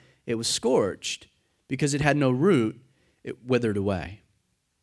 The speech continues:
And some seed fell among thorns, and the thorns grew up and choked it, and it yielded no crop. But other seed fell on good ground, and yielded a crop that sprang up. It increased and produced, some thirty-fold,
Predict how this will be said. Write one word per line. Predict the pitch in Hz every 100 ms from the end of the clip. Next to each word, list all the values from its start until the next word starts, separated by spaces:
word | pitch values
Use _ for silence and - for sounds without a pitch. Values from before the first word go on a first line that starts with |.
| _ _ _ 151
And |
some | 147 208 214
seed | - 175 185
fell | - 151 156 156
among | 143 135 139
thorns, | - 240 220 101 64 - - - - _ _ _ _ _ _ _ _
and | 190
the | 220
thorns | 220 226 247 165
grew | 151 233 226
up | 135 160 208 - -
and | 139 135
choked | - 190 180 -
it, | 92 - _ _ _ _
and | 135
it | 143
yielded | 156 170 147
no | 147 196
crop. | - 180 - - - _ _ _ _ _ _ -
But | 147
other | 156
seed | 151 - 113 117 151 - _ _ _ _ -
fell | - 151 156
on | 147 156
good | 160 196
ground, | 131 101 87 78 - _ _ _ -
and | 151 170
yielded | 170 226 277 294 254
a |
crop | - - 120 123 147 202
that | 196
sprang | - - 135 135 202
up. | 240 110 -
It | 170 202
increased | 214 - 277 320 196 135 -
and | 170 170
produced, | 202 175 254 208 120 -
some | - 180 185
thirty-fold, | 180 170 160 156 - 131 131 139